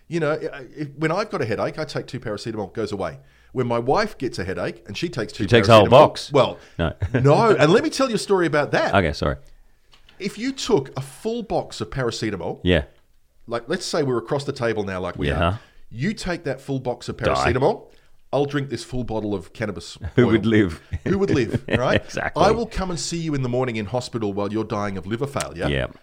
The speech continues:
Speaker 1: And I'll bring my bag of twisties with me because I'm gonna be very hungry.
Speaker 2: <laughs>
Speaker 1: You know, and
Speaker 2: That's
Speaker 1: that's,
Speaker 2: great.
Speaker 1: for me, that's, that's one of the things I look at with medical cannabis is that the risk profile is so low.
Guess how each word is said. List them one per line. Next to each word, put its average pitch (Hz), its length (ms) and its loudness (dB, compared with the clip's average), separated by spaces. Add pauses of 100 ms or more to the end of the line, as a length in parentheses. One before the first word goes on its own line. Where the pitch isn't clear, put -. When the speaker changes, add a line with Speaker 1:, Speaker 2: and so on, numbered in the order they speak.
(140)
Speaker 1:
And 113 300 -2
I'll 127 120 -2
bring 135 280 -4
my 117 180 -4
bag 110 320 -4
of 104 100 -12
twisties 135 440 -10
with 95 180 -10
me 98 120 -6
because 117 280 -2
I'm 120 140 0
gonna 113 160 -4
be 107 100 0
very 120 200 -2
hungry. 156 460 -2
Speaker 2:
<laughs> 151 60 -2 (1040)
Speaker 1:
You 170 140 2
know, 175 140 2
and 196 200 2
Speaker 2:
That's - 40 0
Speaker 1:
that's, 90 320 4
Speaker 2:
great. - 180 -18
Speaker 1:
for 202 160 4
me, 233 240 -2
that's, 202 320 -6
that's - 380 -8
one 170 260 -6
of 220 80 -8
the 185 80 -10
things 170 260 -8
I 147 60 -4
look 135 240 -4
at 143 140 -6
with 110 100 -10
medical 120 300 -10
cannabis 147 360 -10
is 131 120 -10
that 139 100 -16
the 139 80 -8
risk 139 400 -10
profile 139 540 -8
is 101 80 -10
so 131 300 -10
low. 127 480 -8